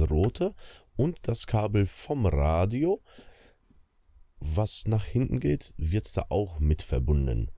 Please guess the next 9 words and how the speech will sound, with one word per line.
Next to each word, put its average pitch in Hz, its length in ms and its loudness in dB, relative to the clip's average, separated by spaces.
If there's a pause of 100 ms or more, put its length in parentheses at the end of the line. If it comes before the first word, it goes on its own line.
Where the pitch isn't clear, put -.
(240)
Dieses 120 300 2
ist 92 180 -2
dafür 120 260 -2
da, 139 200 -2
sobald 104 560 0
ich 107 180 -4
den 101 220 4
Rückwärtsgang 80 1200 0
einlege, 78 840 2